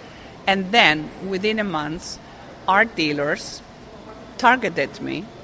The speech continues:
including traffickers, trying to sell their information to me or via me to my government and the Church of Cyprus, uh, or provoke me to buy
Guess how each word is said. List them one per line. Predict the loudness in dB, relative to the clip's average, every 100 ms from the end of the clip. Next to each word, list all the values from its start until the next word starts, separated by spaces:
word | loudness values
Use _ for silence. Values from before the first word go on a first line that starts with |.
| -20 -20 -20 -8
including | -6 -2 -2 -2 -6
traffickers, | 0 0 0 -6 -6 -6 -8 -14 -16 -18 -18 -14
trying | 2 4 4 0
to | -4 -4
sell | -2 2 2
their | 0 -2
information | -4 -6 -4 -2 -2 -4 -4 -6 -8 -16 -20 -20 -14
to | -8
me | -4 -2 -2 -4 -6
or | -4 -4
via | -2 0 0
me | 0 -6
to | -8
my | -4 -2
government | 2 0 0 -6 -4
and | -6 -6
the | -6
Church | -4 -6 -6
of |
Cyprus, | -2 2 2 0 -6 -6 -10 -16 -20 -20 -20 -20 0
uh, | 0 0 2
or | 2 4 2 0 -8 -20 -10
provoke | -4 -2 2 0 0
me | -4 -4
to | -4 -8
buy | -2 0 0 -2